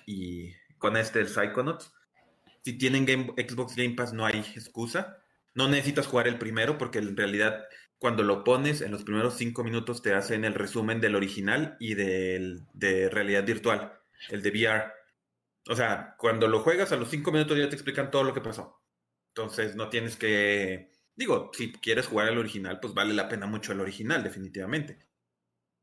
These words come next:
Entonces, este, y digo, hay,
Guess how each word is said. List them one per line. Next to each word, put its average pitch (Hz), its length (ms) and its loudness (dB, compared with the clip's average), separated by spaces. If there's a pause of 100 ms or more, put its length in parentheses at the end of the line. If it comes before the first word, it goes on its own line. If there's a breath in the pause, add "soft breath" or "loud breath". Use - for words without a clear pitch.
(140)
Entonces, 110 420 0
este, 95 720 -2 (260 loud breath)
y 135 80 -4
digo, 123 480 2
hay, 147 440 0